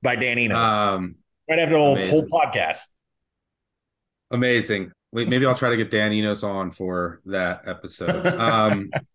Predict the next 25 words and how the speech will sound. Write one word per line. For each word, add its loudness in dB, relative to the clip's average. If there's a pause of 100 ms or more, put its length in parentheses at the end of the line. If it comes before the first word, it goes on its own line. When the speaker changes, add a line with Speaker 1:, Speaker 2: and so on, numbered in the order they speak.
(420)
Speaker 2:
all -2
right. -2 (280)
No, -2
I 0
would -6
not, -4
because -12
we, -10
we -6
need -2
to, -4 (420)
there -2
needs -2
to -10
be -2
some -8
slander. -8 (1400)
All -2
right, 2
let's 0
stay 2
in 2
that 0
second -2
tier. 2